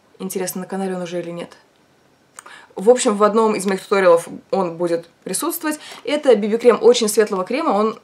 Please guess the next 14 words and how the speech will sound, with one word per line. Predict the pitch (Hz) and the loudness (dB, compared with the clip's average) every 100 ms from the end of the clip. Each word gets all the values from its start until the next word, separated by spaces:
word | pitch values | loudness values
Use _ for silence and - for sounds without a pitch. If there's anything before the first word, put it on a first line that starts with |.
| _ _ _ | _ _ _
цвета, | - - 170 156 247 - | -16 -2 0 0 -4 -4
он | 226 | -2
почти | 214 196 - 226 202 | -2 -4 -4 -4 -4
белый, | 170 208 339 285 | -4 -4 -2 0
он | 170 | 0
очень | 214 - 196 | 0 -4 -6
хорошо | - 208 208 | -4 -4 -2
ложится | 202 196 190 202 | -2 -2 -4 -4
на | 190 | -4
кожу, | 196 330 277 | -4 -4 -4
я | 202 220 | 0 0
им | 202 | 0
очень-очень | - 190 - 180 - 185 | -4 -6 -6 -8 -8 -6
довольна. | 185 269 330 - | -6 -4 -4 -6